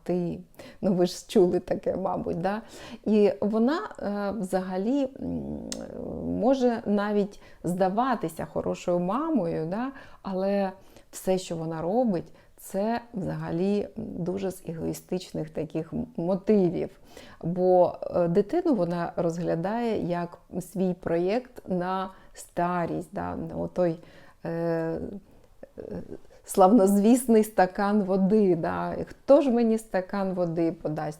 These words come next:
То нарожу я, на-, понароджую я дітей, нехай вони бігають біля мене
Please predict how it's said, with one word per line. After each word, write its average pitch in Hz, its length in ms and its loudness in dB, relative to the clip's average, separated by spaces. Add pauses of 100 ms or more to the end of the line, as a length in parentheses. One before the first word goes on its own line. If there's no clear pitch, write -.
То 160 60 -8
нарожу 180 460 2
я, 214 220 4
на-, 185 360 -2
понароджую 190 680 2
я 170 160 0
дітей, 165 640 2
нехай 170 300 -2
вони 170 240 0
бігають 156 720 -4
біля 180 240 -4
мене 170 380 -6